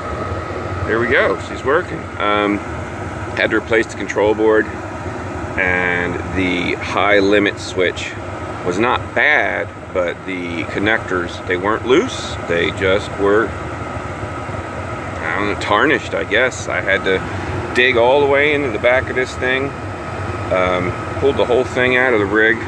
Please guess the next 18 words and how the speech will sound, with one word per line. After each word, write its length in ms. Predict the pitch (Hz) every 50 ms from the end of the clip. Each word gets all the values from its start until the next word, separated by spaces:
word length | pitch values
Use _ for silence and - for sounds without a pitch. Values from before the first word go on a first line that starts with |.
| - - - - - - - -
and, 340 | 85 90 90 87 87 85 85
um, 220 | 85 85 85 82 85 87 90 - - - - - - - - - - - - - - - - - - - - - - - - - - - - -
take 180 | 131 113 107 -
that 160 | 110 104 98
high 180 | 107 107 110 110
limit 300 | 110 110 104 107 - -
switch 340 | - - 110 104 98 - 107
out, 200 | 101 104 104 - - -
test 300 | - 107 104 - - 117
it, 100 | 110 -
test 300 | - - 104 104 101 -
it 120 | - - -
good, 220 | 110 107 107 110 113 - -
put 160 | 107 104 -
the 80 | 98 92 - - -
terminals 340 | 120 113 113 110 107 107 90
back 280 | 104 104 107 104 -
on. 280 | 107 104 107 107 110